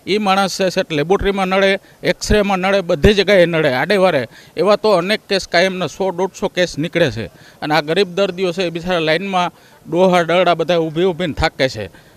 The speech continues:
પણ એનો કોઈ નિર્ણય લેતા નથી. અને એ મારી અરજીને અનુસ્થાને કાલે મને દિવ્યા મેડમ બેને કીધું,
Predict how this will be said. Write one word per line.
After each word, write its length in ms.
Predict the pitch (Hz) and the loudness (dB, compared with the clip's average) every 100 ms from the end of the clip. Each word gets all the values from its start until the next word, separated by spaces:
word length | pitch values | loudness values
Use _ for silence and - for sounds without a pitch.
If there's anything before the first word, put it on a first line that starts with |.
| - | -8
પણ 140 | 147 156 | -4 -2
એનો 300 | 170 185 185 | -2 -2 -4
કોઈ 200 | 185 175 | -2 -2
નિર્ણય 280 | 151 180 | -2 -2
લેતા 320 | 170 190 - 196 | 0 0 0 -2
નથી. 420 | 196 185 156 151 - - | -2 -2 -2 -4 -8 -16
અને 480 | 165 165 180 165 180 | -8 -4 -2 0 2
એ 220 | 196 180 | 2 2
મારી 320 | 160 151 185 185 | 0 2 2 4
અરજીને 400 | 175 160 180 180 | 2 0 -2 -2
અનુસ્થાને 760 | 170 196 - 190 151 156 156 - - - - | -2 -4 -4 0 0 0 -4 -6 -16 -14 -4
કાલે 200 | 143 185 | -2 -2
મને 220 | 180 170 | -2 -4
દિવ્યા 320 | 165 170 190 | -4 -2 -2
મેડમ 340 | 180 180 175 | -2 -2 -2
બેને 340 | 170 175 170 170 | 0 0 -2 -6
કીધું, 460 | 151 160 196 143 | -6 -2 0 0